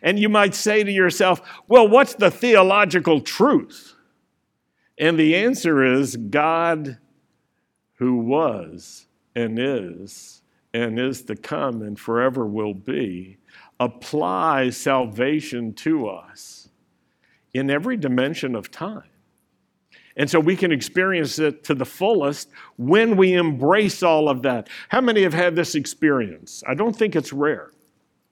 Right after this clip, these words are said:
Where when you became a believer, God reworked some things in your past that had been trouble,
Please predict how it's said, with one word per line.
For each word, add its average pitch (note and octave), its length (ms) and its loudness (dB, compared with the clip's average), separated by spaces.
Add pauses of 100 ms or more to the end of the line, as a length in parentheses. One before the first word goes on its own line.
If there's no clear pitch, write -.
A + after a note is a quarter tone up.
(580)
Where D3 380 2 (680)
when B3+ 260 4
you A#3+ 140 4
became F#3+ 500 0
a E3+ 60 4
believer, D3+ 880 2 (560)
God G3+ 400 2
reworked E3 960 4
some E3 300 -2
things F#3 420 -2
in E3 180 0
your D3+ 180 2
past E3 580 -2
that C3+ 140 0
had D#3+ 200 0
been C#3+ 200 0
trouble, C3 540 2